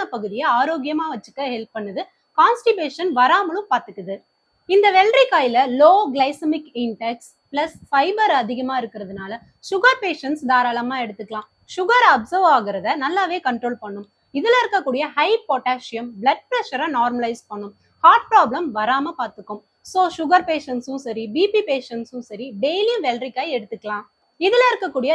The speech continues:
லிக்னன்ஸ்னு சொல்லக்கூடிய காம்பவுண்ட்ஸ் கேன்சர் வராம பாத்துக்குது. கேன்சர் செல்ஸோட குரோத்தை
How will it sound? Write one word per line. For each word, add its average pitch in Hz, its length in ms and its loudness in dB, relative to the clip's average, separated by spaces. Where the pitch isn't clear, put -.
லிக்னன்ஸ்னு 415 640 2
சொல்லக்கூடிய 233 420 -4
காம்பவுண்ட்ஸ் 208 480 -10
கேன்சர் 453 480 0
வராம 269 460 2
பாத்துக்குது. 202 400 -10
கேன்சர் 427 520 0
செல்ஸோட 254 400 -2
குரோத்தை 453 360 0